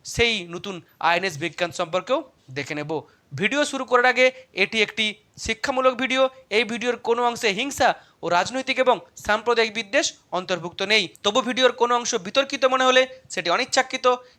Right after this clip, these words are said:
এবং তার জন্য ক্ষমা প্রার্থী। এখন ভিডিওটি পুরোপুরি দেখুন। আর এরকম কারেন্ট অ্যাফেয়ার্সের ভিডিও বাংলায় জানতে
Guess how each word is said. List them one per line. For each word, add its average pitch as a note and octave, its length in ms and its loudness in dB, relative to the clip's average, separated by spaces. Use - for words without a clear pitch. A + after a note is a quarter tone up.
এবং E3 100 -4
তার G#3 180 4
জন্য A#3 160 0
ক্ষমা E3 280 -2
প্রার্থী। E3+ 320 2
এখন A3 300 4
ভিডিওটি A3 280 0
পুরোপুরি G3 400 -4
দেখুন। C#4+ 220 0
আর F#3+ 160 6
এরকম C4 280 6
কারেন্ট A#3 240 4
অ্যাফেয়ার্সের C#4 440 2
ভিডিও C4 200 -2
বাংলায় A#3 360 4
জানতে C4 240 4